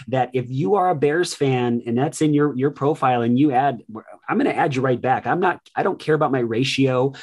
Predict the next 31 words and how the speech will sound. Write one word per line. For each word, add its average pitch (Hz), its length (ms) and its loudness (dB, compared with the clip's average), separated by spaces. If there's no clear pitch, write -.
I 110 60 -8
know 120 160 2
that's, 123 280 0
that's 143 260 -2
a, 120 240 0
that's 120 160 -4
a 120 60 -4
thing 139 240 2
that 131 120 2
the 123 80 -2
kids 139 320 -2
these 139 260 0
days 131 320 2
are, 120 120 0
are 123 100 -2
really 123 300 0
worried 123 260 0
about. 135 400 0
I 156 80 2
wanna 180 160 4
interact 156 420 2
with 139 100 -2
as 131 140 0
many 135 220 2
Bears 123 420 0
fans 117 360 0
as 107 140 -4
humanly 113 360 -2
possible. 101 580 -10
And 127 160 0
so 139 480 2